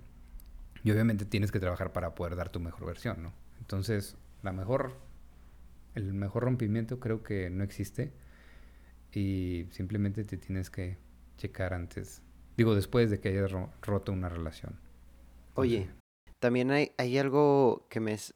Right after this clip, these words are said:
Speaker 2: surgió ahorita la duda
Speaker 1: Ujú.
Speaker 2: de lo que estabas platicando, porque pienso que hay un paso importante después de romper y entre romper y conocerte a ti mismo,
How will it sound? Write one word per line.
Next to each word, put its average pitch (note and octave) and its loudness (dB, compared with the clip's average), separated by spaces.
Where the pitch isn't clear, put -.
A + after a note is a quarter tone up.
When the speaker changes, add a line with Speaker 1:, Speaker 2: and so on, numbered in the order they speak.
Speaker 2:
surgió - 0
ahorita A2 2
la B2+ 6
duda A#2+ 2
Speaker 1:
Ujú. G#2 0
Speaker 2:
de G#2 -2
lo F#2+ -2
que - -8
estabas - -6
platicando, A2 -4
porque G2+ -2
pienso A#2+ 0
que B2+ 4
hay A#2 4
un B2+ -2
paso A#2 4
importante A#2+ 2
después A2+ 2
de C3 2
romper B2+ 2
y A2+ 0
entre B2+ 0
romper A#2+ 2
y D#3+ -4
conocerte A#2+ 0
a A#2+ 2
ti A#2+ 0
mismo, B2 0